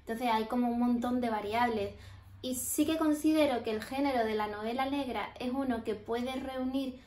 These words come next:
como a un número mayor de lectores, porque puedes, a quien le gusta la novela histórica, puede gustarle la novela histórica que sea a la vez un thriller. Y,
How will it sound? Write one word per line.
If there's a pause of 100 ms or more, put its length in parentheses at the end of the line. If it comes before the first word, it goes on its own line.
(120)
como
a
un
número
mayor
de
lectores,
porque
puedes,
a
quien
le
gusta
la
novela
histórica, (760)
puede
gustarle
la
novela
histórica
que
sea
a
la
vez
un
thriller. (480)
Y,